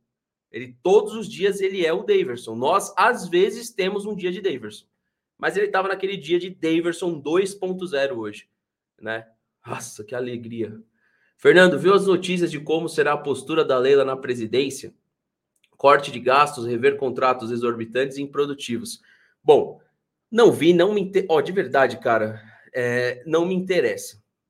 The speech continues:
De verdade, não me interessa. É... eu sei que vai ter uma, uma ampla discussão de como que o Palmeiras vai ao mercado.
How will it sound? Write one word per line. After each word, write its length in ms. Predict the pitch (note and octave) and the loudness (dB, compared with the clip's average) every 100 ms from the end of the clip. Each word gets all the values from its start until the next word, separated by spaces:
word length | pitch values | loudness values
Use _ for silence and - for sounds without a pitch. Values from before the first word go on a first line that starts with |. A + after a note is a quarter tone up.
| _ _ | _ _
De 160 | G#2 B2 | -20 -8
verdade, 380 | C#3 C3 B2+ B2+ | -4 -2 -2 -4
não 80 | C#3 | -8
me 80 | |
interessa. 500 | C#3+ D3+ A#2 F#2 - _ _ _ _ | -6 -4 -2 -4 -12 _ _ _ _
É... 460 | A2 A2+ A2+ A2+ - | 0 2 0 -2 -6
eu 140 | D#3 | -6
sei 160 | C#3+ F#3 | -2 -2
que 60 | F3+ | -2
vai 120 | E3+ | -2
ter 120 | E3+ | 0
uma, 260 | E3 D#3+ D3+ | -2 -2 -4
uma 200 | C#3+ D3 | -2 -2
ampla 240 | F#3+ F#3+ | -2 -4
discussão 540 | F#3 - - - C#3+ | -6 -10 -8 -2 -2
de 100 | C#3+ | -4
como 280 | B2 E3 E3+ | -6 -8 -4
que 60 | D#3+ | -4
o 40 | |
Palmeiras 380 | D3 C#3 C#3+ B2 | -2 0 0 0
vai 120 | C3 | 0
ao 80 | C3 | 0
mercado. 720 | B2 G#2+ - A2 A#2 A#2 A#2 | 0 -4 -2 -2 -2 -4 -12